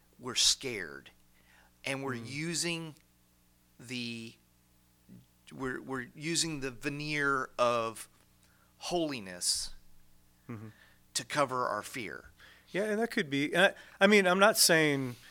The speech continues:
Speaker 2: like, I had a buddy of mine, uh, again, music. We were in a band together, and when I was in high school,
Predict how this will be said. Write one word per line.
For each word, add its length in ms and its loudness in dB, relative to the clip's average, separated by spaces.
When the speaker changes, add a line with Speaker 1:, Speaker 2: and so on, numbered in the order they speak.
Speaker 2:
like, 120 8
I 80 12
had 100 12
a 40 6
buddy 380 6
of 80 -2
mine, 540 -4
uh, 360 -4
again, 360 -2
music. 380 -2
We 80 0
were 80 2
in 40 0
a 40 -4
band 240 0
together, 560 -2
and 360 -10
when 100 -10
I 40 -6
was 120 -8
in 60 -10
high 160 -6
school, 400 -6